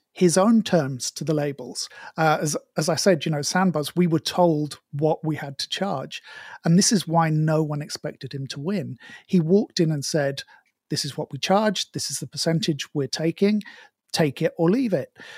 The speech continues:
Uh, and when the iTunes store expanded to, to movies as well, I don't know if the company played the same hardball tactics, but I imagine they did. Um, you know, the, the iTunes model proved that a tech company could make its users pay for content.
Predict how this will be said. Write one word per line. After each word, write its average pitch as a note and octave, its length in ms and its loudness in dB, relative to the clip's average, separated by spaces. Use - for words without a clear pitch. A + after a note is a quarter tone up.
Uh, E3 300 4
and F#3 320 4
when G3 240 6
the F#3+ 320 4
iTunes F#3 420 4
store D#3+ 200 0
expanded D#3 540 -2
to, D3 140 -4
to D#3 120 -4
movies D#3+ 420 2
as C#3+ 140 -8
well, F3 400 2
I F3 120 2
don't F3+ 420 2
know E3 140 2
if D3 140 -2
the - 80 -8
company D3 380 -6
played C#3+ 400 -6
the - 80 -10
same C3 400 -4
hardball E3 480 -2
tactics, - 540 -10
but - 220 -4
I D#3 120 -2
imagine D3 520 -4
they B2+ 120 -6
did. D3 420 -2
Um, E3+ 300 4
you G3+ 100 4
know, G3 160 8
the, F3 240 2
the F#3 280 0
iTunes F#3+ 560 2
model D3+ 400 0
proved F#3+ 580 4
that C#3+ 220 -4
a C#3+ 60 -8
tech - 320 -6
company C#3+ 480 -6
could G3 420 4
make D3+ 360 -2
its - 260 -8
users D3 380 -4
pay - 400 -12
for - 240 -16
content. F#3+ 640 -6